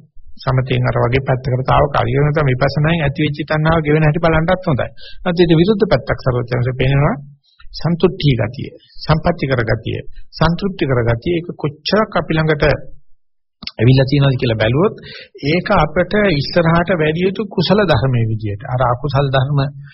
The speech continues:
දෙක අයින් කරාට පස්සේ කුසල ධර්ම, අ, තුන්වෙනි, අ, සම්මප්‍රධාන වීර්යයකට ගත්තොත් එවැනි දේවල් කරන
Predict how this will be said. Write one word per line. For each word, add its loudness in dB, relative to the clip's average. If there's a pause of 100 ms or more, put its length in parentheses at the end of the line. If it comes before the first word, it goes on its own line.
(140)
දෙක -2
අයින් 2
කරාට 0
පස්සේ 0
කුසල -2
ධර්ම, 2
අ, -8
තුන්වෙනි, 2 (640)
අ, -2 (800)
සම්මප්‍රධාන 2
වීර්යයකට 4
ගත්තොත් 0 (680)
එවැනි 2
දේවල් 6
කරන 2